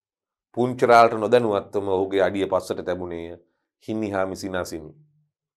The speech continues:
"ඔහේ! උඹ බය වුණාද පුංචි රාළ? යකුන් බඳින මිනිහා යකින්නිට බයයි. උන් ඇස් පී ගහන්නෙත් නෑ.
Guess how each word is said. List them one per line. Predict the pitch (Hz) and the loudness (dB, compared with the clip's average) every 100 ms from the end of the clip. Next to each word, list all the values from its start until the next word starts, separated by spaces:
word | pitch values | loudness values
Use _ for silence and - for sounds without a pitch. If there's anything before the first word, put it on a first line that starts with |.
| _ _ _ _ _ _ _ _ _ _ _ _ _ _ _ - | _ _ _ _ _ _ _ _ _ _ _ _ _ _ _ 2
"ඔහේ! | 165 139 190 214 262 185 101 - _ _ _ _ | 6 8 6 6 6 6 2 -6 _ _ _ _
උඹ | 156 156 | 0 8
බය | 135 170 | 12 12
වුණාද | 220 262 - | 10 6 4
පුංචි | 392 381 | 4 6
රාළ? | 147 92 - - _ _ _ _ _ _ _ _ _ - | 6 4 -2 -18 _ _ _ _ _ _ _ _ _ 2
යකුන් | 117 165 190 | 4 6 8
බඳින | 190 202 214 | 8 8 2
මිනිහා | 220 226 196 | 6 8 10
යකින්නිට | 190 220 220 | 8 2 2
බයයි. | 202 220 285 - - - _ _ _ _ _ _ _ 160 | 10 10 10 4 -4 -20 _ _ _ _ _ _ _ -2
උන් | 180 | 4
ඇස් | 170 165 | 4 4
පී | 208 | 6
ගහන්නෙත් | 196 190 208 226 | 8 8 6 0
නෑ. | 226 160 | -4 -10